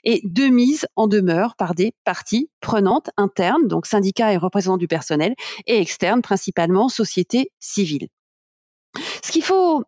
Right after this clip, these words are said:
néanmoins garder en, à l'esprit, c'est qu'il faut pas voir ce plan de vigilance comme une contrainte de plus. Au-delà des risques, il y a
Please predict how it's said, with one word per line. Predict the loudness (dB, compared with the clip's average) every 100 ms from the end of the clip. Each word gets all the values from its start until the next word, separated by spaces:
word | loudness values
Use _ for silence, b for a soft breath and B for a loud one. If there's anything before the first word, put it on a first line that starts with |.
| -2
néanmoins | 2 4 6 6 4 4
garder | 4 2 2 4
en, | 4 2 -2 B B
à | 0
l'esprit, | 2 0 -2 0 2 2
c'est | 0
qu'il | -6 -10 -14 -14 -12 -4 -2
faut | 0
pas | 2
voir | 0 2 0 0
ce | -2 -2
plan | 0 2
de | 2
vigilance | 2 2 2 0 -2
comme | 0 2
une | 4 2
contrainte | 2 0 0 0 2 2 2 2
de | 0
plus. | 0 -4 -4 -2
Au-delà | 0 2 4 4
des | 2
risques, | 2 2 0 -4
il | -2
y |
a | -2